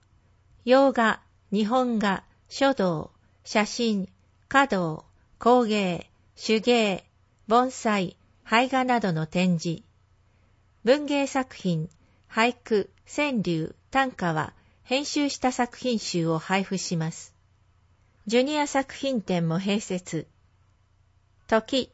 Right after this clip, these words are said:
ところ、五月十八日金曜日から二十日日曜日、十時から十七時。二十日は十五時まで。芸術会館ミラク。費用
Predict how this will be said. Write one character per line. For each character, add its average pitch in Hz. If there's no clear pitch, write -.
と 196
こ 202
ろ、 180
五 277
月 240
十 226
八 226
日 208
金 269
曜 269
日 165
か 170
ら 156
二 196
十 -
日 240
日 226
曜 208
日、 -
十 285
時 180
か 180
ら 165
十 220
七 233
時。 170
二 240
十 -
日 294
は 277
十 285
五 214
時 180
ま 165
で。 147
芸 262
術 277
会 247
館 180
ミ 196
ラ 175
ク。 -
費 294
用 185